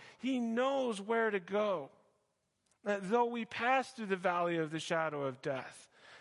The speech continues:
there is a, a cup overflowing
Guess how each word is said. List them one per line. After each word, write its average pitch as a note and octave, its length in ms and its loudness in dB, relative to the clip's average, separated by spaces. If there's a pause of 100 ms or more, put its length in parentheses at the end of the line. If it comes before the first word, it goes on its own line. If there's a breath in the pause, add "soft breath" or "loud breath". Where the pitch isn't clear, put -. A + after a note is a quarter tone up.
(200 loud breath)
there G#3+ 300 2
is F#3+ 120 0
a, F#3 180 2 (240 loud breath)
a - 100 4
cup - 460 -4 (140)
overflowing A3 1200 0